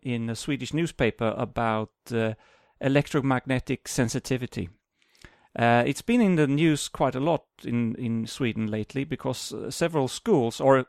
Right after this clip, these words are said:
a few schools, I would say, have sanitized classrooms to cater for certain kids. And she, she wrote this as a response to this. The header of the piece was, "No child should grow up with a fear of electricity."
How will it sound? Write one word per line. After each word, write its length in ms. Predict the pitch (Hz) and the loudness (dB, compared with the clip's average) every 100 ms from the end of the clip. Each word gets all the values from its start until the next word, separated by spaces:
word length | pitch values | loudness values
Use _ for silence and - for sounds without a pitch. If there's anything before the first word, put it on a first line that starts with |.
| - | -6
a 60 | |
few 240 | - 226 190 | -2 2 2
schools, 400 | - 113 104 - | 0 -4 -4 -6
I 120 | 107 | -8
would 160 | 113 110 | -8 -6
say, 280 | 123 110 - _ _ _ | -6 -6 -8 _ _ _
have 540 | - 165 143 131 120 135 - - | -2 4 6 4 0 -14 -16 -4
sanitized 1000 | - 147 135 - 120 113 113 - - - - _ - | 2 2 2 2 4 4 2 -4 -14 -20 -20 _ 2
classrooms 920 | 139 123 - 139 120 120 113 - - - | 6 6 4 0 2 2 -2 -6 -16 -8
to 320 | - 123 117 - _ _ - | -2 0 0 -4 _ _ -2
cater 420 | 147 127 - 117 | 2 2 0 -4
for 580 | - 143 123 120 117 120 | -2 2 4 6 4 0
certain 480 | - - 113 - 117 - | -6 -2 -2 -2 -6 -4
kids. 420 | 185 113 - - | -4 -4 -8 -12
And 140 | 113 | -12
she, 280 | - 135 131 | -6 -4 -4
she 200 | - 135 | -6 -8
wrote 260 | 120 135 - | -4 -4 -2
this 180 | 120 127 | -6 -4
as 140 | 117 | -6
a 60 | 117 | -6
response 420 | 107 - 131 - | -8 -8 -8 -8
to 100 | - | -10
this. 280 | - - - _ _ - - - _ - | -12 -12 -18 _ _ -20 -20 -20 _ -2
The 140 | 147 | 2
header 300 | 143 202 202 | 4 4 6
of 100 | 165 | 4
the 80 | 139 | 2
piece 380 | - 147 139 - | 0 2 2 2
was, 300 | 135 127 - _ _ _ - | 2 2 -2 _ _ _ -2
"No 260 | 160 233 269 | 4 4 4
child 540 | - 190 160 156 156 | 2 4 4 4 0
should 320 | - 160 143 | -4 -4 -4
grow 260 | 147 156 160 | 0 2 4
up 300 | 143 120 - | 2 0 -2
with 180 | 131 131 | -2 -2
a 60 | |
fear 380 | 123 - 139 131 | -2 0 2 2
of 160 | 123 117 | 0 -2
electricity." 800 | 117 117 - 113 - - 90 | -4 -4 -4 -4 -4 -8 -12